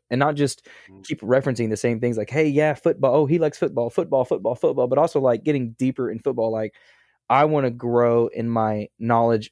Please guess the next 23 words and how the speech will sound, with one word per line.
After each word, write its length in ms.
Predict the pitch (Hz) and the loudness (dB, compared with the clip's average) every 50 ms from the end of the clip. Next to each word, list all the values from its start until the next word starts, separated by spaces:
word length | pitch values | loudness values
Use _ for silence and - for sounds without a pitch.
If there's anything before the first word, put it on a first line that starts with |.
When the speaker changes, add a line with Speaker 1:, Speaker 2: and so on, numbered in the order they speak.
| - 113 | -2 0
Speaker 1:
of 200 | 107 107 107 107 | 0 0 0 -2
the 80 | 110 104 | -4 -4
relationship. 720 | 107 101 101 104 107 104 - - 92 - - - - - _ _ _ _ _ _ _ _ _ _ _ _ _ _ _ - | -4 -4 -4 -4 -4 -4 -4 -10 -14 -14 -14 -16 -16 -18 _ _ _ _ _ _ _ _ _ _ _ _ _ _ _ -12
And 100 | 113 - | -6 -4
so 80 | 117 110 | 0 2
that's 300 | 123 127 - - - - | 2 2 2 -2 -12 -10
the 120 | - 117 | -6 -2
biggest 360 | 117 120 113 113 110 - - _ _ _ | 0 2 0 0 -2 -4 -14 _ _ _
point 380 | - - 127 127 120 113 107 - | -4 -2 0 0 0 0 -2 0
there 240 | 110 107 110 113 | 0 0 2 2
is 160 | 113 107 98 - | 0 -2 -2 -2
I, 140 | 101 104 - | -4 -4 -2
I 80 | - 110 | -2 0
want 300 | 107 117 127 131 117 - | 2 2 2 0 0 -4
to 220 | - 123 117 113 107 | -4 -2 -2 -2 -2
continue 800 | - 117 104 - - - - 156 160 151 135 123 120 117 120 117 | -6 -12 -14 -14 -12 -4 0 0 2 2 2 2 2 2 2 2
the 80 | 117 | 0
conversation 500 | - 135 123 117 110 - 120 117 120 113 | 0 0 0 0 0 0 -2 -2 -2 -6
from, 220 | 110 - 117 110 - | -2 -2 -2 -2 0
even 200 | - 147 165 165 | 0 0 0 0
if 100 | 147 - | 0 -2
it's 140 | 131 - - | -4 -6 -4
just, 360 | - 135 127 123 - _ | -2 0 0 0 -2 _